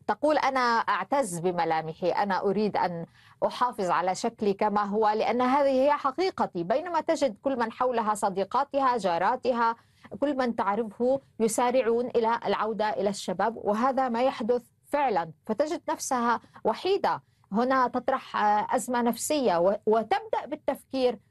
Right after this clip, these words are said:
"لماذا لا؟ لماذا لا أجرب؟ لماذا لا أنضم وأكون مثلهم؟" آه،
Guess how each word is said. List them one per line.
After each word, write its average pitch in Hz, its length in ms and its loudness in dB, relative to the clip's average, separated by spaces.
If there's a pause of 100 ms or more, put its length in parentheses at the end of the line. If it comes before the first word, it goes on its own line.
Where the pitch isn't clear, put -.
(100)
"لماذا 262 560 2
لا؟ 262 280 0 (140)
لماذا 214 360 2
لا 202 180 2
أجرب؟ 214 460 0 (360)
لماذا 202 320 2
لا 185 180 -2
أنضم 240 400 -2 (200)
وأكون 226 460 0
مثلهم؟" 185 500 -4 (520)
آه، 208 720 2